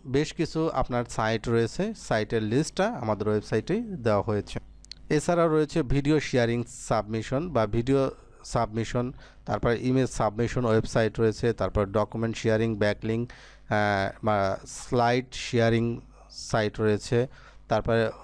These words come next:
ব্রোকেন লিংক, আহ, বিল্ডিং করে আপনার কিভাবে ট্রাফিক আনতে পারবেন, তারপরে ওয়েব টু জিরো সাবমিশন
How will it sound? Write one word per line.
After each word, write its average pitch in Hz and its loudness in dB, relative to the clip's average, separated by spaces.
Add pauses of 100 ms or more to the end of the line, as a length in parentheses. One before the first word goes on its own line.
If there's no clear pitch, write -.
ব্রোকেন 127 2
লিংক, 131 2 (100)
আহ, - -4
বিল্ডিং 123 0
করে 120 2
আপনার 104 0 (680)
কিভাবে 113 4
ট্রাফিক 110 -2
আনতে 107 -2
পারবেন, 104 0
তারপরে 107 2 (360)
ওয়েব 120 4 (280)
টু 127 2
জিরো 117 4
সাবমিশন 110 -2